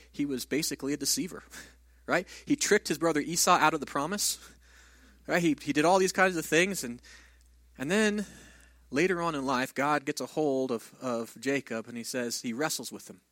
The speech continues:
And after he wrestles with him, Abram walks in a, or Jacob walks in a whole new way, right? The, the, the war between him and God is over. And he says, "Let me change your name for you. You used to be called Jacob, now you're gonna be called Israel"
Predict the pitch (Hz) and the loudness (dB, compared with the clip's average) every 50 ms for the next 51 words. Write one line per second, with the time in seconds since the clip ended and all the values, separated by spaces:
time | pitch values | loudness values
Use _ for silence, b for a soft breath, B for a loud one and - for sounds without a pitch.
0 | b b b b b b b b b b b b b b 107 120 135 151 165 - | b b b b b b b b b b b b b b -6 -2 -2 -2 0 -2
1 | 202 165 185 160 139 147 151 143 - 147 127 127 127 127 - 139 131 - 139 143 | -4 -4 -4 -2 0 0 0 -2 -4 -8 -6 -6 -6 -6 -6 -8 -10 -8 -8 -8
2 | 135 139 131 127 123 127 127 - - - 117 113 117 107 - - - - 120 110 | -6 -6 -6 -6 -6 -8 -6 -6 -8 -8 -8 -10 -14 -16 -18 -20 -14 -10 -10 -10
3 | 104 - - 139 147 139 - 117 123 123 123 - - 110 104 - - 143 135 120 | -10 -4 -2 -2 -2 -2 -6 -6 -6 -6 -6 -6 -10 -10 -12 -8 -8 -6 -6 -6
4 | 120 117 110 104 98 87 82 - - _ b b b b b b b b b b | -6 -6 -6 -6 -6 -8 -10 -12 -16 _ b b b b b b b b b b
5 | b - 110 123 139 147 - b b b b b - 120 - 123 127 123 120 135 | b -6 -4 -4 -4 -4 -6 b b b b b -8 -8 -6 -6 -8 -4 -2 -4
6 | 127 120 139 151 165 160 143 143 - - 156 143 131 156 156 147 135 120 107 127 | -4 -2 -2 0 0 -2 -2 -4 -6 -6 -6 -8 -6 -6 -8 -6 -6 -4 -4 -2
7 | 131 131 127 120 113 107 - - - - 117 120 123 120 120 107 95 95 95 98 | -2 -2 -2 -4 -6 -10 -10 -14 -14 -10 -8 -6 -4 -4 -6 -6 -8 -12 -12 -12
8 | 120 - 127 131 - - 143 131 127 120 - B B B B B B 131 139 170 | -12 -10 -10 -8 -8 -6 -6 -6 -6 -8 -10 B B B B B B -8 -8 -6
9 | 196 196 180 - - - - 160 156 151 147 135 - 135 123 120 123 127 127 127 | -6 -6 -6 -4 -6 -6 -6 -8 -10 -10 -10 -10 -8 -8 -6 -6 -6 -6 -6 -8
10 | 123 - - 90 87 90 87 87 87 98 - _ _ _ _ _ _ b b b | -10 -14 -16 -16 -16 -14 -14 -14 -14 -14 -16 _ _ _ _ _ _ b b b
11 | b b b b - 120 127 170 170 - - 151 - - - 135 127 117 110 110 | b b b b -4 -2 -2 -2 -2 -4 -8 -12 -12 -8 -6 -6 -4 -4 -6 -6
12 | 110 151 170 156 - - 113 110 110 113 120 131 143 135 123 117 107 104 - - | -6 -6 -6 -6 -6 -8 -8 -8 -6 -8 -6 -6 -6 -6 -6 -8 -10 -10 -8 -6
13 | 120 117 113 - _ _ 165 165 147 123 110 95 92 85 80 - - | -6 -6 -6 -10 _ _ -8 -8 -8 -8 -12 -14 -14 -14 -14 -16 -18